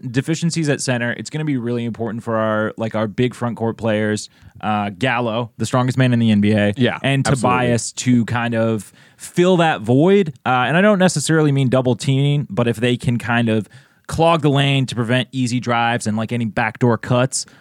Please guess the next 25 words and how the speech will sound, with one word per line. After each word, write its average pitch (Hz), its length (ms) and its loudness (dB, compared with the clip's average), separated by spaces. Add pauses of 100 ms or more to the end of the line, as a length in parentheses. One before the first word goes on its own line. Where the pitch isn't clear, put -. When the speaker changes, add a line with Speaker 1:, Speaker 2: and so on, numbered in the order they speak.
Speaker 1:
I 131 80 -2
think 135 160 2
that 113 60 0
that 113 140 2
would 113 120 -2
be 113 280 -2
really 120 460 2
solid 110 380 0
and 110 260 -4
really, 110 400 0
like, 101 240 -2
take 117 240 -2
a 107 80 -2
leg 95 300 -4
out 90 180 -6
from 95 160 -6
the 98 80 -2
Suns' 92 320 -6
offense. 76 500 -10
Speaker 2:
Yeah, 156 220 2
and 123 160 2
if 131 160 0
we 143 120 4
can, 139 160 0
like, 131 420 0